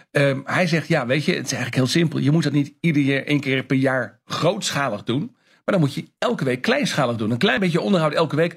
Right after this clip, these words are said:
voorkomt dat je, eh, uiteindelijk gewoon verzuipt in de dagelijkse, nou ja, zeg maar de dagelijkse shit.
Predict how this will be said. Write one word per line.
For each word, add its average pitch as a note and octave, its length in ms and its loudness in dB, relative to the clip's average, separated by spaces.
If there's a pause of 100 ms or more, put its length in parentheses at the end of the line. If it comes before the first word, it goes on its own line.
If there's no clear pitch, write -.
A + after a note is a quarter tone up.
voorkomt A3 680 -2
dat D#3+ 200 -2
je, D#3+ 280 0
eh, C#3 240 0
uiteindelijk D3 680 -2
gewoon C#3+ 320 0
verzuipt C#3+ 600 0
in C#3 140 0
de B2+ 160 0
dagelijkse, B2 680 -2
nou A#2+ 140 0
ja, G2 140 -4
zeg A#2 160 -6
maar A#2 100 -4
de A2+ 80 -4
dagelijkse B2 400 -2
shit. C3+ 300 -2